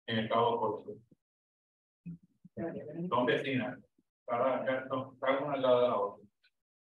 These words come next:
Speaker 2: Claro, bueno, estos señores entonces tenían la libertad.
Speaker 1: Bueno, lo que pasa es que estas casas se llamaban las casas de perdido. Ya hacían fortuna
Speaker 2: Ok.
Speaker 1: en América.
Speaker 2: Sí, sí.
Speaker 1: Y, y tenía un familiar en Córcega que era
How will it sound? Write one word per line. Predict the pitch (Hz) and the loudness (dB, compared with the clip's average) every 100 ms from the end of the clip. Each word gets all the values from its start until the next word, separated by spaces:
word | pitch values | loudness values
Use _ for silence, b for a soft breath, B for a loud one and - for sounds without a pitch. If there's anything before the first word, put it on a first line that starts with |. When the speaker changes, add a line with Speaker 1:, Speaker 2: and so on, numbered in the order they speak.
| _ _ _ 160 | _ _ _ -8
Speaker 2:
Claro, | 202 220 170 175 | -2 -2 -2 -4
bueno, | 247 220 | -2 -2
estos | 196 247 240 | -2 -2 -2
señores | 254 247 269 277 240 | -2 -2 -2 -4 -2
entonces | 202 220 220 294 - | -2 -2 -4 -8 -4
tenían | 214 208 247 | 0 0 0
la | 240 | -2
libertad. | 208 185 160 - 247 - - 139 - _ _ _ _ _ _ _ _ _ - | -2 -2 -4 -8 -8 -8 -10 -14 -14 _ _ _ _ _ _ _ _ _ -4
Speaker 1:
Bueno, | 123 135 | 4 6
lo | 123 | 6
que | 113 | 4
pasa | 120 - | 2 4
es | |
que | 175 | 2
estas | - 202 | 2 0
casas | 233 233 214 - | 2 2 0 -2
se | 226 | -2
llamaban | 208 - 277 151 | -2 0 0 0
las | - - | -4 -10
casas | - - - | -18 -14 -6
de | 135 | -4
perdido. | 113 - 117 110 98 - _ _ _ _ _ - | -4 -4 -6 -6 -8 -14 _ _ _ _ _ -10
Ya | 110 123 | -2 -2
hacían | 131 139 | 0 -2
fortuna | 139 139 151 151 151 - - | -2 -4 -2 -2 0 -2 -6
Speaker 2:
Ok. | - 190 170 | -6 -4 -2
Speaker 1:
en | 160 165 | -2 0
América. | 113 120 170 123 110 - | 0 2 4 2 -2 -2
Speaker 2:
Sí, | 208 - 165 - | -4 -4 -8 -8
sí. | 151 147 - | -10 -10 -8
Speaker 1:
Y, | 110 107 107 107 | -6 -4 -4 -6
y | 107 | -6
tenía | 110 110 117 131 131 | -6 -2 -2 -2 -2
un | 131 - - 131 | -6 -12 -10 0
familiar | 127 123 123 127 131 | 0 0 -2 0 0
en | 131 123 - | -2 -6 2
Córcega | 139 139 135 120 117 117 | 6 6 4 2 2 2
que | |
era | 113 | 2